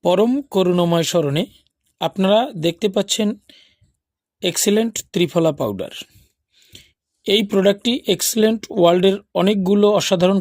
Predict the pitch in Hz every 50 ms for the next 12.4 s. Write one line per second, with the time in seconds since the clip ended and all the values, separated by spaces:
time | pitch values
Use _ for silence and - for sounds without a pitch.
0 | 196 - 175 160 165 175 175 170 170 170 156 147 - 185 190 196 - _ - 190
1 | 151 _ _ - 196 214 294 - - 165 165 160 170 170 - - 156 156 156 147
2 | - 151 123 95 80 - - - - _ _ _ _ _ _ _ _ _ _ _
3 | - - - - - _ _ _ - 190 214 226 202 - 208 190 185 202 196 196
4 | 226 202 180 190 175 180 185 175 - - 175 165 170 170 151 151 147 135 131 156
5 | 156 147 - - 208 208 220 208 196 180 - 180 160 156 160 - 170 156 165 170
6 | 170 156 160 160 143 - 180 160 - - 196 233 269 _ _ _ _ - - 151
7 | - 151 139 - 156 165 185 - _ _ - 139 107 87 71 - _ _ _ _
8 | _ _ _ _ _ _ _ _ _ _ _ - - - - _ _ _ - -
9 | 202 202 202 226 233 240 233 202 - 220 196 202 185 185 175 180 180 190 190 196
10 | - 180 160 - - 226 214 - - - - 196 202 196 190 190 - 156 143 -
11 | - 156 190 269 _ _ _ _ _ _ _ _ _ - - - - - 175 -
12 | - 196 - - - 220 214 247